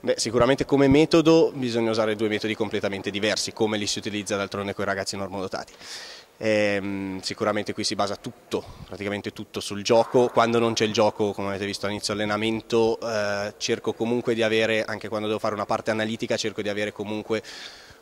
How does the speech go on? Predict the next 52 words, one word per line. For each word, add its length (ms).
un 120
qualcosa 400
che 80
gli 120
dia 140
divertimento, 680
quindi 180
ad 60
esempio 220
utilizziamo 400
la 100
musica, 320
utilizziamo 360
dei 120
palloncini, 640
si 100
utilizzano 340
tantissimi 400
colori, 280
insomma 320
deve 180
essere 320
tutto 280
divertimento. 600
Coi 160
grandi 460
non 200
sempre 300
deve 140
essere 260
divertimento, 580
i 40
grandi 280
diciamo 320
che 160
hanno 380
più 480
in 140
mente 280
qual 160
è 80
l'obiettivo 1080
a 120
lungo 280
termine 360
senza 320
doverli 500
far 200
divertire 380
tutti 200
gli 80
allenamenti. 440